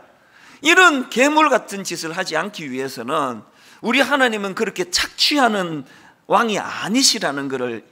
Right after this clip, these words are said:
인식하는 거예요. 그분은 우리에게 참 평화를 주기 원하신다. 이 자유함을 누리며 살기 위해서는 인간이 만든 장로들의 전통으로부터 해방이 돼야 돼.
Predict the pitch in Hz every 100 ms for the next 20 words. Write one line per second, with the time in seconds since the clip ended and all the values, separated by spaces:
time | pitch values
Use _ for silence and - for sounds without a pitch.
0 | - 139 185 - - - 98 98 92 82
1 | _ _ - - 233 214 214 208 170 196
2 | 208 170 185 277 294 - - - - -
3 | 415 427 - 269 262 254 247 196 202 202
4 | - 135 147 143 131 117 113 120 110 -
5 | - _ _ - - - 254 330 320 -
6 | 190 220 226 202 170 147 123 - - 214
7 | 190 175 151 - 180 185 185 151 160 160
8 | 143 165 143 117 - - 180 196 262 277
9 | 214 147 151 185 240 - - - 220 226
10 | 233 180 143 190 196 220 208 160 135 -
11 | 226 - - _ _ _ - 269 269 262
12 | 170 123 101 101